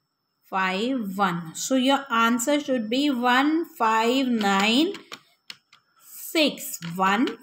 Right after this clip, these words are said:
five nine six. Seventy-six multiply by twenty-one. Your answer should be one five nine six. Understood?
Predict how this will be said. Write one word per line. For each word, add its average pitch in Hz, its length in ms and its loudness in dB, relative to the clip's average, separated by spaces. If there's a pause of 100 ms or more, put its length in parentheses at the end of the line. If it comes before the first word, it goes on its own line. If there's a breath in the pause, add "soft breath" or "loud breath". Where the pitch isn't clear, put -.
five 202 600 0
nine 214 600 0 (180)
six. - 680 -6 (720 soft breath)
Seventy-six 233 840 -2
multiply 254 580 0
by 262 160 0
twenty-one. 262 760 0 (240)
Your 208 200 -2
answer 196 320 -2
should 214 260 -6
be 269 160 0
one 214 680 0 (180)
five 196 600 0
nine 180 720 -2
six. - 500 -2 (640)
Understood? 233 760 0